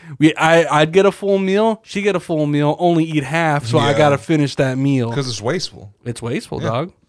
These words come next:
Speaker 1: It, that poor part of your brain kicks in and be like, "I can't
Speaker 2: Mm-hmm.
Speaker 1: waste this food."
Speaker 2: Yeah.
Speaker 1: I don't care if it's one fucking macaroni shell
Speaker 2: That's,
Speaker 1: on the floor.
Speaker 2: that's, like, the thing that, like, I, I think I have trouble with, um, explaining to, uh, Hannah.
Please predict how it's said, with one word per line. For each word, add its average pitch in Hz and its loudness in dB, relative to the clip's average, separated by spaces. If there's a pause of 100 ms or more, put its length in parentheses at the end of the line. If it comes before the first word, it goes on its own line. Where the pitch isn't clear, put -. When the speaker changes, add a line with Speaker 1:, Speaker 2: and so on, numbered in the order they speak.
(280)
Speaker 1:
It, 135 -2
that 147 2
poor 170 2
part 170 -2
of 165 -2
your 156 -2
brain 151 -2
kicks - -8
in 156 -2
and 135 -6
be 143 -4
like, 120 -4
"I 110 -8
can't 107 -6
Speaker 2:
Mm-hmm. 117 -10
Speaker 1:
waste - -14
this - -18
food." 139 -8
Speaker 2:
Yeah. 104 -8 (280)
Speaker 1:
I 156 0
don't 277 0
care 151 -2
if 127 -8
it's 123 -8
one 131 -2
fucking 127 -4
macaroni 123 -2
shell 135 -6
Speaker 2:
That's, 165 0
Speaker 1:
on - -12
the - -18
floor. 127 0
Speaker 2:
that's, 175 2
like, 202 -4
the 165 -12
thing 147 -8
that, 120 -8
like, 104 -12 (140)
I, 113 -4 (200)
I 110 -4
think 110 -6
I 107 -8
have 107 -10
trouble 101 -10
with, 98 -8
um, 73 -10 (760)
explaining 101 -6
to, 92 -10
uh, 82 -10
Hannah. 90 -10